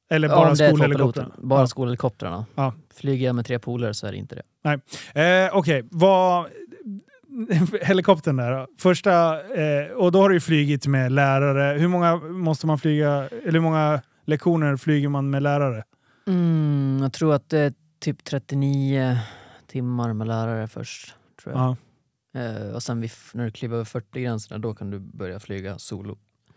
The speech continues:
Speaker 2: Men det är
Speaker 1: Hur
Speaker 2: ändå
Speaker 1: var det?
Speaker 2: Alltså, det är ju så jävla speciellt. Du är, i en helikopter så är det, det är så många roder som ska, du ska synka med fötter, höjd, du,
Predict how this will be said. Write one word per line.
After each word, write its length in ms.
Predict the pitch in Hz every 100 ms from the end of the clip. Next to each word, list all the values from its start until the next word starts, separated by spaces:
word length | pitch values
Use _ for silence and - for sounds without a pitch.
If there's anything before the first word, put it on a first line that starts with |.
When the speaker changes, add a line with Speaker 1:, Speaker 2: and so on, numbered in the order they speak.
| _ _ -
Speaker 2:
Men 100 | 123
det 80 | 131
är 80 | -
Speaker 1:
Hur 240 | - 180 160 -
Speaker 2:
ändå 60 | 151
Speaker 1:
var 220 | 156 143
det? 240 | 127 131 101 - _ _ _ _
Speaker 2:
Alltså, 180 | 120 127
det 80 | 135
är 160 | 151
ju 120 | 147 120
så 100 | 123
jävla 200 | 110 107
speciellt. 480 | 107 143 92 - - _ _ _ _ _ -
Du 220 | 123 135
är, 560 | 131 123 123 123 113 - - -
i 120 | 139
en 60 | 143
helikopter 480 | 143 131 156 - 123
så 100 | 127
är 80 | 120
det, 60 |
det 60 | 131
är 60 |
så 120 | 127 135
många 260 | 127 120
roder 480 | 127 175 131 113 113
som 220 | 107 110
ska, 360 | 107 - 113 110
du 120 | 110
ska 160 | - 110
synka 420 | - 117 113 110
med 120 | 110
fötter, 840 | 147 - _ 135 135 131 123 120
höjd, 420 | 117 131 123 123 113
du, 360 | 110 104 104